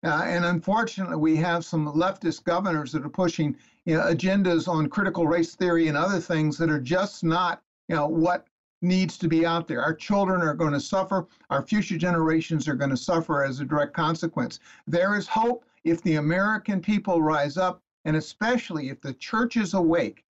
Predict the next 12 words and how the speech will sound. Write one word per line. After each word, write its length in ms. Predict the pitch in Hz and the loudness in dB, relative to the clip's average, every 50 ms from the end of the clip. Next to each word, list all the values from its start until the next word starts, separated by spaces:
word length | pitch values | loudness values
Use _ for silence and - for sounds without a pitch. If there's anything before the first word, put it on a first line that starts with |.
| _ _ - | _ _ -6
and 200 | - 131 139 135 | -4 -2 -2 0
does 340 | 131 175 175 185 196 - 214 | 0 0 2 2 0 -2 -4
its 380 | - 185 175 - - - - _ _ _ | -4 -6 -6 -6 -8 -18 -20 _ _ _
responsible, 1000 | - 160 160 - - - - 180 196 220 233 226 - 247 196 214 214 196 185 - _ _ _ _ - | -4 -4 -4 -4 -8 -6 -2 0 2 2 2 0 0 -2 0 0 0 0 -2 -6 _ _ _ _ -4
you 80 | 175 | -2
know, 280 | 160 151 156 156 151 147 131 117 | 0 2 2 0 0 -2 -4 -4
job 520 | - 185 190 190 180 160 147 127 120 120 _ _ _ - | -2 0 0 2 2 0 0 -2 -4 -6 _ _ _ -4
of 220 | - 147 147 - _ | -2 -2 -2 -4 _
pushing 480 | - 233 240 247 - - 233 190 165 | -2 0 0 0 0 0 0 2 2
back 260 | 165 175 175 175 170 170 | 2 2 0 0 -2 -4
against 380 | 165 143 160 160 156 - - | -6 -4 -2 -2 -2 -2 -4
this 240 | 160 151 147 - | -6 -6 -6 -6